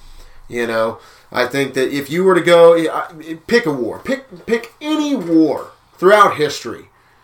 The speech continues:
and you take out the typical infantryman of that war, and I guarantee you, not but a year before that war started, before he found himself standing in that line, he was probably just like us,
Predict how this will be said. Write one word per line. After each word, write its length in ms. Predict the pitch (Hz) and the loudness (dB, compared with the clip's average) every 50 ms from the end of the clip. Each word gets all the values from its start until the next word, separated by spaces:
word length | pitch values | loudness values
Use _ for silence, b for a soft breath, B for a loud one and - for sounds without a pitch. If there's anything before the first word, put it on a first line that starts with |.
| b b b b | b b b b
and 180 | b 139 139 151 | b -6 -4 -2
you 140 | 180 196 190 | -2 -4 -4
take 360 | - - 190 196 202 185 190 | -6 -4 -2 0 0 2 2
out 280 | 185 185 185 180 180 - | 4 4 4 4 2 -2
the 100 | 143 - | -6 -6
typical 760 | - - - 208 220 214 226 220 - 220 208 208 208 208 208 | -6 -2 2 2 2 2 2 -4 0 2 4 4 4 2 0
infantryman 800 | 208 202 208 190 - 196 190 180 - 190 180 180 175 175 175 170 | -4 -6 -6 -4 -4 -4 -4 -4 0 0 2 2 2 0 0 -2
of 120 | 160 135 127 | -2 -2 0
that 280 | 160 160 156 127 135 | 0 0 0 -2 -4
war, 500 | 139 143 139 131 127 123 113 117 117 - b b b b b b b b b b | -4 -4 -2 0 0 -2 -2 -4 -10 -12 b b b b b b b b b b
and 100 | 135 147 | -4 -4
I 80 | 151 | -2
guarantee 520 | 147 165 180 196 202 196 190 - 196 190 180 | 0 0 0 0 0 -2 -4 -4 -4 -4 -4
you, 480 | 160 143 139 139 139 139 135 135 B B B B B | -2 -2 -2 0 0 -2 -6 -8 B B B B B
not 640 | - 147 156 156 143 - 147 143 _ _ 160 147 120 | -4 0 0 0 0 0 -4 -14 _ _ -20 -10 -4
but 240 | 143 143 139 139 143 | -2 -2 0 0 -2
a 80 | 143 | -6
year 480 | 131 131 135 170 196 214 202 175 160 147 | -6 -6 -6 -4 -2 2 4 4 4 2
before 300 | 135 - - 160 165 160 | -2 -4 -4 0 0 2
that 240 | 156 160 160 151 156 | 4 4 4 4 2
war 200 | 156 160 165 160 | 2 2 2 0
started, 480 | 160 - 170 147 143 135 123 117 117 | 0 -2 0 2 2 2 2 0 -6
before 280 | 113 117 - 139 139 139 | -8 -10 -6 -4 -2 -2
he 80 | 160 | -2
found 280 | 156 - 170 170 165 170 | 0 0 4 4 4 4
himself 360 | 160 151 - - 156 147 - | 2 -4 -4 -2 -2 -2 -2
standing 340 | - - 156 156 151 156 151 | -2 -4 -2 -2 -2 -4 -6
in 80 | 151 151 | -6 -4
that 200 | 156 156 156 143 | -4 -4 -4 -4
line, 420 | 156 151 143 135 127 123 123 117 - b b b b | -2 -2 0 0 0 -2 -6 -10 -14 b b b b
he 140 | 170 185 190 | 0 2 2
was 120 | 180 - | 2 0
probably 420 | - - 165 160 170 165 147 147 139 | 0 2 2 2 2 2 -2 -4 -4
just 240 | 135 151 151 147 - | -2 -2 -4 -2 -2
like 240 | 147 143 143 139 | -2 -2 -2 0
us, 420 | 139 127 110 98 98 - - - | -2 -4 -4 -4 -6 -10 -16 -18